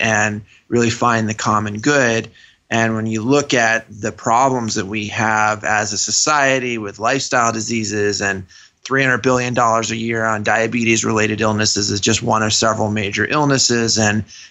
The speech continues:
and then you look at all of the environmental issues that we face, which, you know, are really, you know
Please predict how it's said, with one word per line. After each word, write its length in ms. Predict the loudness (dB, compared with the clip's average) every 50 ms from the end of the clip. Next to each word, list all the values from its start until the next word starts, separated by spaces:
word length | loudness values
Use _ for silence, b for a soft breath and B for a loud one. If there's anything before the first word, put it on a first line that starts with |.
| B 0
and 140 | 2 2 2
then 80 | 2
you 100 | 2 2
look 180 | 0 0 0 0
at 80 | 0
all 360 | 0 2 2 2 4 4 4 2
of 100 | 0 0
the 140 | -2 -4
environmental 680 | -4 -4 -2 0 0 2 2 0 0 0 0 2 2 0
issues 420 | 2 2 2 2 2 2 0 0 -2
that 100 | -4 -4
we 140 | -4 -8 -8
face, 560 | -4 -2 0 2 2 2 2 0 0 -2 b b b b b b b b
which, 380 | 0 0 0 2 2 0 0 0
you 100 | 0 0
know, 80 | 2 2
are 120 | 2 2
really, 340 | 4 4 4 4 2 2 0
you 220 | -2 -2 -4 -6
know 60 | -6